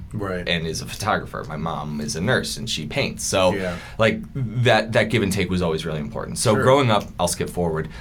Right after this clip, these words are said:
Speaker 1: That's okay.
Speaker 2: Um, eventually found myself graduating from Saint Bonaventure University, go
Speaker 1: Mm-hmm.
Speaker 2: Bonnies, um,
Speaker 1: <laughs>
Speaker 2: where I then was hired as an admissions counselor to, um, recruit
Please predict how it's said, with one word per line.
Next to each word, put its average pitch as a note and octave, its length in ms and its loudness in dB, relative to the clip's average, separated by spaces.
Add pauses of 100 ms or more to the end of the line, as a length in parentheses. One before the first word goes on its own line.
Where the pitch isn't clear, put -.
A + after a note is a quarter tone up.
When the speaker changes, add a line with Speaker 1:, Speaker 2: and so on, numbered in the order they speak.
(120)
Speaker 1:
That's C#3+ 180 -2
okay. G2 80 6
Speaker 2:
Um, F#2+ 540 4
eventually D3 500 4
found A#2+ 220 4
myself A2+ 360 2
graduating G2+ 840 4
from F#2 640 0
Saint F2+ 200 0
Bonaventure F#2+ 640 0 (140)
University, G2 560 0
go F#2 120 2
Speaker 1:
Mm-hmm. F2 60 4 (180)
Speaker 2:
Bonnies, F3 220 4 (520)
um, G#2 760 6
Speaker 1:
<laughs> - 120 -16
Speaker 2:
where A#2 460 8
I A2 360 6
then B2 580 4
was B2 200 4
hired G#2+ 440 4
as F#2+ 380 2
an F#2 120 0
admissions G2 480 2
counselor F2 460 0
to, F2 600 0
um, E2 580 0
recruit G2 760 0